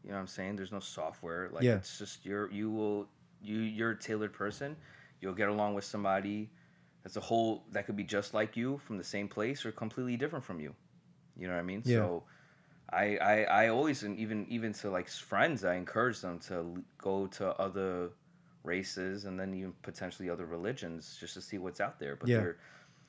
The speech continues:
Speaker 1: either A, they're too afraid of
Speaker 2: Criticism.
Speaker 1: not cr-, F the criticism.
Speaker 2: Backlash
Speaker 1: It's just
Speaker 2: from the
Speaker 1: even
Speaker 2: family.
Speaker 1: thinking about going
Speaker 2: Okay.
Speaker 1: to another race. Or B, they, they, they genuinely like their kind and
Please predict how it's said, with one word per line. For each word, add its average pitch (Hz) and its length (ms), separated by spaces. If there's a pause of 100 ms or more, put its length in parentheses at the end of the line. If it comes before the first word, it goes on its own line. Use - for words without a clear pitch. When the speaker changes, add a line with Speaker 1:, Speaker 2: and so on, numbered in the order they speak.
(180)
Speaker 1:
either 101 280
A, 113 380
they're 98 160
too - 420 (140)
afraid 95 800 (340)
of 73 420 (800)
Speaker 2:
Criticism. 107 760
Speaker 1:
not 131 180
cr-, - 200 (420)
F - 120
the 110 80
criticism. 123 440
Speaker 2:
Backlash 120 160
Speaker 1:
It's 117 80
just - 20
Speaker 2:
from 113 140
the 123 60
Speaker 1:
even 120 120
Speaker 2:
family. 120 220
Speaker 1:
thinking 120 240
about 92 520
going 98 260
Speaker 2:
Okay. 90 80
Speaker 1:
to 101 100
another 90 240
race. 92 220 (360)
Or 120 100
B, 135 140
they, 139 280
they, 131 140
they 127 160
genuinely 120 720
like 107 540
their 101 160
kind 113 600
and 98 300